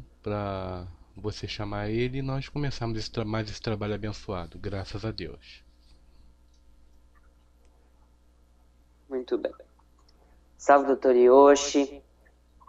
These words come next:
Speaker 2: Salve, velhinha, doutor Bezerra de Menezes. Salve,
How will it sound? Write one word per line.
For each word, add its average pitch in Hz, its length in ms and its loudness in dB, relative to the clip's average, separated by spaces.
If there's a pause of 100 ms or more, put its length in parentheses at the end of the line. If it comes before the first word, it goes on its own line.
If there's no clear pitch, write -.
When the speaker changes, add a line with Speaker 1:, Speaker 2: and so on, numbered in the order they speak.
(880)
Speaker 2:
Salve, 143 380 6
velhinha, 139 880 4
doutor 135 580 6
Bezerra 127 380 6
de 127 300 -2
Menezes. 139 1800 4 (540)
Salve, 139 340 6